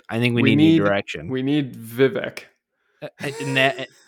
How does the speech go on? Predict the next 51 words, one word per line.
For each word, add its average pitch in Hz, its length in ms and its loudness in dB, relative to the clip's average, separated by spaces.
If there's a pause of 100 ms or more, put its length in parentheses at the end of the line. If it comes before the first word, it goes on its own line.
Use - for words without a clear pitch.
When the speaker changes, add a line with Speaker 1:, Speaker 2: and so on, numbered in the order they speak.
(200)
Speaker 1:
I 123 160 4
wasn't 120 280 2
gonna 151 180 2
say 190 340 4
it, 196 180 -2
but 131 160 6
that 127 220 6
is 127 140 -2
my 127 220 2
vote, 113 400 2 (100)
uh, 180 60 4
at 127 300 -2
this 160 200 2
Speaker 2:
<laughs> - 20 -6
Speaker 1:
time. 101 560 -4
I, 113 260 -4
I 123 40 -2
think 127 320 -6
I, 135 180 -2 (160)
I 104 140 -10
like 110 280 -4
the 117 80 -4
idea 110 280 0
of 104 60 -4
a 107 60 -4
young 113 280 -4
person 117 380 -4
who 117 140 -8
believes 117 540 -2
that 113 300 2
fossil 110 320 -4
fuels, 117 540 -4 (640)
uh, 110 220 0
help 117 280 -2
humanity 117 380 -2
prosper. 113 600 0
I, 110 160 2
I 110 120 -2
think 117 280 -6
he's 113 260 -4
right. 107 560 2 (100)
I, 120 160 -2 (180)
I 110 80 -10
don't 110 240 -4
think 123 160 -8
you 113 120 -6
can 113 160 -14
get 107 160 -12
rid 107 180 -4
of 117 80 2
it. 127 180 4